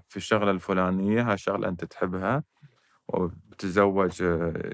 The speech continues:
قريب أو تزوج، وعندك فكرة مع، قعدت مع شريك حياتك، وعارف إنك يلا خلال كم من سنة بنجيب اثنين ولا ثلاثة ولا أربعة ولا عشر عيال، فعندك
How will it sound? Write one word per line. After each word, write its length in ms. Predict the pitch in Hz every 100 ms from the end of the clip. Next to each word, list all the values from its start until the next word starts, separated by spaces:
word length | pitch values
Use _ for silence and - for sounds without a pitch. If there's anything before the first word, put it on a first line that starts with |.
| -
قريب 320 | 90 104 110
أو 60 | 90
تزوج، 680 | - 87 87 82 92 123 - _ - _ -
وعندك 460 | 101 120 120 110
فكرة 460 | - 107 - 98 101
مع، 380 | 95 82 85 90 - 90
قعدت 320 | 92 92 85
مع 260 | 80 80
شريك 340 | 82 85 90 87
حياتك، 640 | 78 101 143 - 151 -
وعارف 460 | 120 139 139 123 123
إنك 340 | 120 120 - - - _ _ -
يلا 300 | 127 120 104
خلال 640 | - 107 113 113 113 110 110
كم 160 | 110
من 160 | 107 104
سنة 320 | - 110 107
بنجيب 380 | 98 95 101 98
اثنين 460 | - 101 98 98 98
ولا 260 | 92 92
ثلاثة 540 | 92 92 98 101 - 95
ولا 240 | 92 85
أربعة 360 | 92 104 98 90
ولا 200 | 82 82
عشر 260 | 87 -
عيال، 220 | 92 120
فعندك 460 | 143 190 196 175